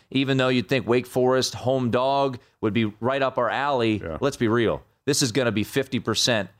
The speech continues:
Speaker 1: at least Clemson fans in Winston-Salem on Saturday.
Speaker 2: Uh,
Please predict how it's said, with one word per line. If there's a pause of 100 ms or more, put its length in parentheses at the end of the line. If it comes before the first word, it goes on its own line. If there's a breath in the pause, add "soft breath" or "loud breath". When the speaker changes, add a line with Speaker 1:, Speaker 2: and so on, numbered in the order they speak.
(360)
Speaker 1:
at
least (180)
Clemson
fans (200 soft breath)
in
Winston-Salem
on
Saturday. (340)
Speaker 2:
Uh,